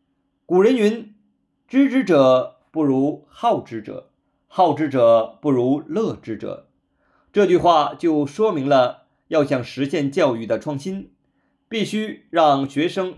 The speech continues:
感受到学习的乐趣，并且主动参与其中，这样的教育才会更有意义。所以说，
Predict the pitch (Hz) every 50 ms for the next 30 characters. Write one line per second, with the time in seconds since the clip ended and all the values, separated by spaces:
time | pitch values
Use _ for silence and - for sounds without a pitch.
0 | - - - - 135 127 123 117 - 143 139 139 135 123 123 117 113 - - -
1 | 117 120 165 175 - - 135 143 160 139 - 190 160 123 - - 110 110 - -
2 | _ _ _ _ _ _ _ _ _ _ _ - 240 208 170 139 151 147 156 -
3 | - - - - 165 160 160 156 180 175 170 156 - - 247 254 247 185 135 127
4 | - 147 170 165 202 202 208 - - _ _ _ _ _ _ _ _ _ _ _
5 | _ - - 190 180 156 143 135 139 135 139 147 135 143 131 123 120 110 - _
6 | _ _ - 131 127 131 131 143 147 131 123 - - - - 208 175 131 110 101
7 | 101 135 147 135 113 107 107 - _ _ _ _ _ _ _ _ _ _ _ _
8 | _ _ _ _ _ _ - 165 185 160 - 156 175 170 175 175 - - _ _